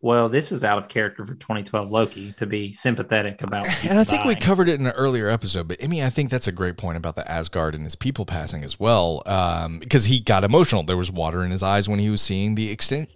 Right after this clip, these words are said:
Speaker 2: extinction of his home planet. Um, even if it's an adopted home, it's still his home. And, uh, so I, I think it's a combination of all those things. And we kinda got twenty twelve Loki sped up to twenty twenty Loki.
Speaker 1: Right,
Speaker 2: Or
Speaker 1: right.
Speaker 2: twenty twenty-two, twenty-three, whatever we're,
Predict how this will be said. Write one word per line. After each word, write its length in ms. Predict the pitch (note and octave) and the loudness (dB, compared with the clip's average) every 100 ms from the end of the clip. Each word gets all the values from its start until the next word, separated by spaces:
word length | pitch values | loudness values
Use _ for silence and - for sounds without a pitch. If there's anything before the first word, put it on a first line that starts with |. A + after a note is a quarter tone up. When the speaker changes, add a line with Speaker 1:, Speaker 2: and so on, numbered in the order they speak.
| - | -2
Speaker 2:
extinction 720 | A2 G2+ - F#3 G3 F2 D2+ | 0 0 0 0 0 -2 -2
of 300 | - F#2 F2 | 0 0 0
his 160 | G#2+ - - | -4 -4 -4
home 220 | G2+ G2 | -2 -2
planet. 480 | - E3+ - - - - - - - | -2 -4 -6 -10 -16 -16 -16 -14 -2
Um, 760 | - G#2 F#2+ F#2 F#2 E2+ E2+ D2+ | 4 6 8 6 4 2 -2 -8
even 260 | A2 G#2+ A#2+ | -4 0 0
if 120 | A#2 | 0
it's 140 | D#3 D#3+ | 2 4
an 80 | |
adopted 500 | E3 D3+ G3 G#3 A#2 | 4 6 6 4 2
home, 240 | G#2 G2+ G#2+ | 4 4 2
it's 140 | A2 | 0
still 220 | - A#2+ | 0 0
his 200 | A#2 A2+ | 2 0
home. 400 | - G#3 G#2 C2+ D#2+ | 2 2 0 -2 -4
And, 260 | A#2+ A#2 A2+ | 2 2 2
uh, 180 | E2+ F2+ | -2 -2
so 420 | - D3+ C3+ A#2+ - | 4 6 8 6 4
I, 240 | A#2+ B2 - | 2 2 2
I 160 | A2+ | 2
think 240 | - D3+ D#3 | 2 -2 -4
it's 100 | D3 | -4
a 60 | |
combination 640 | - C3 C3 A#2+ A#2+ - D3+ | -2 0 0 -2 -2 -2 -4
of 100 | - | -4
all 280 | - B2+ D3 | -2 -2 0
those 260 | A2 A2 | 0 0
things. 300 | C3+ D3+ A2+ | -2 0 -2
And 180 | A2+ B2+ | 0 0
we 80 | C3+ | 0
kinda 260 | F3+ E3+ | 2 2
got 300 | D#3+ C#3+ G#2 | 6 4 4
twenty 220 | - D3+ C3 | 0 0 0
twelve 340 | B2 C#3+ A#2 | 4 4 4
Loki 300 | A2 G#2 G2 | 2 2 0
sped 400 | - - C#3+ A2+ | 0 2 4 4
up 220 | G#2+ - | 4 0
to 100 | - | -6
twenty 300 | - F#2+ F2+ | -4 -4 -4
twenty 260 | - F#2+ D2+ | -4 -4 -4
Loki. 380 | - - - - | -10 -14 -8 4
Speaker 1:
Right, 180 | E3 D3 | 6 6
Speaker 2:
Or 60 | D#3 | 8
Speaker 1:
right. 60 | C3+ | 6
Speaker 2:
twenty 160 | C3 | 6
twenty-two, 680 | A2+ A#2 G2 F2 - F2 F2 | 4 0 0 -4 -6 -4 -4
twenty-three, 440 | - D#2 D#2 D2+ | -6 -8 -8 -10
whatever 360 | D2+ D2 D2 - | -10 -12 -12 -14
we're, 180 | C2+ | -14